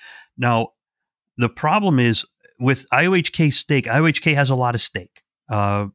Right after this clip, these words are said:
right now, there's a, it's well over a billion. I don't know. You can do the math. It's on the website. Um, but, uh, well over a billion stake on there currently. And it was, uh,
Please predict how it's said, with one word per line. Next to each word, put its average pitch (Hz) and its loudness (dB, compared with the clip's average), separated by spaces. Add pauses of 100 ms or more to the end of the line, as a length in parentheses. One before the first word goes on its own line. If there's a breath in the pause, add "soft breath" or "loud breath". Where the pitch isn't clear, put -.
right 120 0
now, 127 2
there's 113 0
a, 104 -8 (100)
it's - -12 (240)
well 127 0
over 123 2
a 107 -2
billion. 117 2
I 110 0
don't 110 0
know. 104 0
You 110 0
can 113 -2
do 117 2
the 104 -2
math. 98 -4
It's - -6
on 117 -2
the 110 -2
website. 101 -4 (540)
Um, 104 0
but, 117 -4
uh, 120 -4 (320)
well 143 2
over 143 4
a 123 0
billion 131 0
stake 123 -4
on 117 -4
there 110 -2
currently. 107 -6 (1500 soft breath)
And 120 0 (1200)
it 143 -2
was, 143 0
uh, 123 0